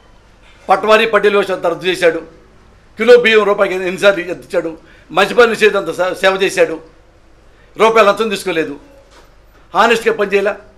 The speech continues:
మరి ఎక్కడుంది సీనియారిటీ great ఎన్టీ రామారావుకి?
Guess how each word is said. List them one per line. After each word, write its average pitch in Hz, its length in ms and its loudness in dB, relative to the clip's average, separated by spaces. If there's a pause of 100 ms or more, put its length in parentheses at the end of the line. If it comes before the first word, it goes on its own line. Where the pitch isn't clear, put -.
(120)
మరి 196 120 2
ఎక్కడుంది 233 280 0
సీనియారిటీ 226 500 -2 (340)
great 220 220 2
ఎన్టీ 214 200 0
రామారావుకి? 202 480 0